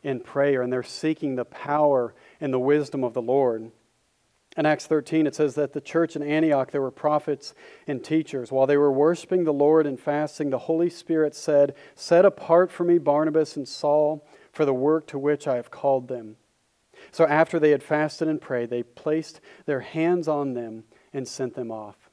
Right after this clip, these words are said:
Many other times we see something similar in Acts. In Acts nine, we see that when Jesus appeared to Saul on the road, Saul was transformed completely. He spent the next three days fasting before he would see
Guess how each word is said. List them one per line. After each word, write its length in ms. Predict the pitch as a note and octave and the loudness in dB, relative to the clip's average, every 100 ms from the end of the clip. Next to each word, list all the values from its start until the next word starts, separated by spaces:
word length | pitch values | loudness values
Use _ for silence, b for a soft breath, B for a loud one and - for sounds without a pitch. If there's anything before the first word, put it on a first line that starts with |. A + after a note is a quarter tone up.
| _ _ _ _ _ _ _ _ _ _ _ _ _ _ - | _ _ _ _ _ _ _ _ _ _ _ _ _ _ -8
Many 220 | C#3+ D3 | -4 0
other 180 | C#3+ C3+ | 0 0
times 300 | D3 C#3+ C3 | -2 -4 -4
we 100 | C3 | -8
see 160 | - | -8
something 360 | D3 C#3+ C3 A#3 | -8 -6 -6 -6
similar 500 | - D3 C#3 C3 B2+ B B B B | -4 -4 0 0 0 B B B B
in 140 | D3+ C3 | -4 0
Acts. 420 | D3 B2 G#2 - | 0 0 -6 -8
In 100 | C3 | -2
Acts 300 | C3+ C3+ - | -2 -2 -4
nine, 380 | C#3 D3+ C3+ C3 | 0 2 2 0
we 80 | |
see 160 | C3 D3 | -4 -4
that 100 | C#3 | -4
when 120 | C#3 | -4
Jesus 420 | B2+ C#3 C3+ B2+ | -4 -6 -6 -8
appeared 400 | C#3+ - D3+ D3+ | -12 -8 -2 -2
to 100 | C#3 | -2
Saul 540 | B2+ - C#3+ C#3+ C3+ C3 B B | -6 -2 4 6 4 0 B B
on 200 | C#3+ C#3+ | -2 0
the 80 | C3 | -2
road, 600 | A#2+ D3 C#3+ B2 A#2+ B2+ _ _ _ _ _ _ | 0 2 4 2 -2 -10 _ _ _ _ _ _
Saul 240 | - D3+ | 0 2
was 160 | D3 - | 2 -2
transformed 800 | - D3+ C#3 - - D3+ D#3 C#3+ | -8 -4 -4 -6 -2 2 2 -2
completely. 600 | C#3+ B2 E3 E3+ C3+ B2+ | -8 -6 -2 -2 -2 -8
He 100 | C3+ | -8
spent 220 | - C#3 | -8 -8
the 60 | C3+ | -4
next 260 | C#3+ D3 | -4 -6
three 180 | - D3+ | -6 -6
days 420 | C3+ C3 A#2+ A2 _ b b | -4 -4 -6 -10 _ b b
fasting 800 | _ - C3 C3 B2+ - A2+ G#2+ - _ _ _ - | _ -4 -2 -4 -8 -18 -18 -18 -20 _ _ _ -14
before 320 | B2 C#3 B2+ | -10 -6 -6
he 100 | C3 | -4
would 140 | B2+ | -8
see 420 | - - C3+ B2 | -10 -10 -8 -8